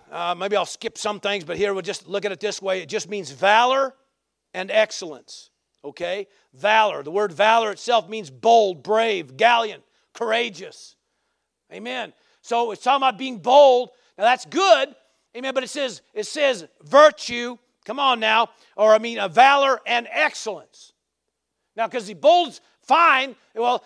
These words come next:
if somebody say, "Well, well, I'm bold," you're not afraid to get in a fight. Who cares? He threw a punch. I'm gonna punch him back. I'm bold. I'm valiant. I'm courageous. Now, now it says, says, it says you gotta have excellence too.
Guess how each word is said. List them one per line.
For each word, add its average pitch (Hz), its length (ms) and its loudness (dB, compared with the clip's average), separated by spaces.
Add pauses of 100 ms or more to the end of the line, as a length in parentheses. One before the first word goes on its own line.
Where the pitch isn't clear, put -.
if 208 100 -14
somebody 285 220 -4
say, 277 160 -4
"Well, 254 320 0
well, 196 100 4
I'm 311 220 8
bold," 247 460 2 (240)
you're 294 180 -6
not 285 120 2
afraid 269 260 -2
to 240 40 -14
get 254 200 -4
in - 20 -8
a 214 60 -10
fight. 254 280 4
Who 269 120 -2
cares? 269 400 2 (160)
He 285 80 -6
threw 349 180 4
a - 60 2
punch. 285 240 2
I'm 359 100 6
gonna 285 100 0
punch 302 300 -2
him 233 80 -16
back. 175 360 -10 (100)
I'm 381 160 0
bold. 247 420 2 (480)
I'm 339 160 2
valiant. 262 460 2 (100)
I'm 381 140 4
courageous. 240 480 2
Now, 294 180 0 (140)
now 262 240 -8
it 226 80 -12
says, 262 220 -8 (180)
says, 240 340 -6 (160)
it 208 140 -14
says 208 300 -8 (200)
you 190 100 -12
gotta 202 140 0
have 185 160 -2
excellence 196 480 -4
too. 214 260 -12